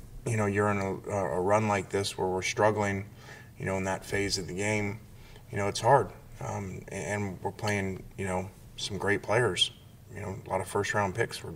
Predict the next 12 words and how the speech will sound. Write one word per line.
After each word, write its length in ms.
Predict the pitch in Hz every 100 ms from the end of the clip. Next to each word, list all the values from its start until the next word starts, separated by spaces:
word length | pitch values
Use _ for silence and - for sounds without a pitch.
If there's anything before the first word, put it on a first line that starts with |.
| -
trying 240 | - 85
to 100 | 85 82
cover 320 | - 85 85
there. 180 | 85 87
So, 340 | - 92 92 - - - - - - - -
um, 480 | 55 58 58 58 - - - - - - - - - -
you 100 | 101
know, 220 | 98 95 - -
<clears throat> 120 | -
it 580 | 135 131 107 - 104 104
usually 360 | 117 120 117
takes 440 | 110 117 113 -